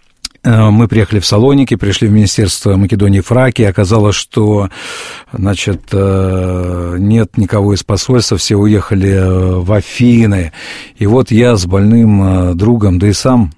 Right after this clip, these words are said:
э, можно сказать, э, духовно нездоров, да, на поезде едем в Афины, это с приключениями. Значит, там находим наше посольство,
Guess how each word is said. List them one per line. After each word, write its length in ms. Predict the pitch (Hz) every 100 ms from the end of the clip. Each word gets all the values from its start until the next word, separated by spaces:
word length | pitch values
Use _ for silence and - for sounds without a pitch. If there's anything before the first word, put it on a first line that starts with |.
| -
э, 60 | 92
можно 320 | 92 95 87
сказать, 320 | - 98 87
э, 580 | 92 92 90 90 95 -
духовно 460 | 95 101 120 101 95
нездоров, 600 | 90 92 101 127 143 101
да, 340 | 107 117 101 - 98 _
на 220 | 92 98
поезде 480 | 101 123 120 101 92
едем 320 | 95 110 104
в 80 | 98
Афины, 720 | 104 - 107 104 92 82 80
это 140 | 92 -
с 160 | - -
приключениями. 840 | - 98 113 101 113 107 95 87
Значит, 320 | 87 92 -
там 220 | - 117 120
находим 640 | 110 - 107 101 95 87 - - - -
наше 240 | 107 104 98
посольство, 960 | 107 95 104 104 - 98 92 90 82